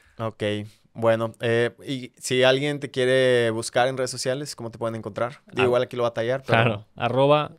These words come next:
Speaker 2: B O S S, boss punto F D Z. Es mi apodo de primero de secundaria y esa cuenta de Instagram era mi cuenta de Instagram antes de hacerse la cuenta de contenido profesional, entonces pues se quedó. Eh, boss punto F D Z, en TikTok estoy igual,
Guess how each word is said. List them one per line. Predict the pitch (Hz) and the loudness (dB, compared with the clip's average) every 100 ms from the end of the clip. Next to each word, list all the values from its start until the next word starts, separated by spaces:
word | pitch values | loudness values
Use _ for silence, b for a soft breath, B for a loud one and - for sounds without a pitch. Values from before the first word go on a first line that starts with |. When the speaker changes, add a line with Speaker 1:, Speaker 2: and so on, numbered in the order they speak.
| _ | _
Speaker 2:
B | 127 117 113 131 - | -10 -6 0 0 0
O | - 139 - | -2 -2 -2
S | 139 117 117 | -6 -2 -2
S, | 113 - - | -2 -6 -8
boss | 131 120 156 - _ | -2 -2 -2 -8 _
punto | 127 120 120 | -4 -2 -4
F | 113 110 | -6 -4
D | 101 | -6
Z. | - - 110 | -8 -12 -8
Es | 107 | -6
mi | |
apodo | 113 123 120 | -4 0 0
de | 101 | 0
primero | 101 110 120 | -4 -4 -4
de | |
secundaria | 104 101 110 123 110 117 B B B B B | -6 -6 0 0 0 -4 B B B B B
y | 104 | -4
esa | 107 | -2
cuenta | 113 110 | -2 0
de | 110 | -2
Instagram | 104 117 107 | -2 -4 -4
era | 107 | -4
mi | 113 117 | -4 -4
cuenta | 110 104 | -6 -4
de | 101 | -4
Instagram | 110 - - 101 | -4 -8 -8 -8
antes | 104 | -6
de | 98 | -6
hacerse | 101 101 95 | -4 -6 -8
la | |
cuenta | 95 101 101 | -8 -10 -10
de | 90 | -10
contenido | 98 101 104 107 104 | -10 -10 -6 -6 -4
profesional, | 120 113 123 131 | -4 -2 0 -2
entonces | 117 104 | -4 -12
pues | - | -12
se | - 92 | -12 -10
quedó. | 180 175 _ B B B B B | -12 -12 _ B B B B B
Eh, | - 98 95 92 | -6 -4 -2 -2
boss | 110 127 | 2 2
punto | - 139 131 | 2 -4 -2
F | 131 | -2
D | 123 | -2
Z, | 156 147 | -2 -4
en | 123 | -2
TikTok | 135 131 - | -2 -4 -8
estoy | - 117 | -2 0
igual, | 117 139 156 - | 4 2 0 -8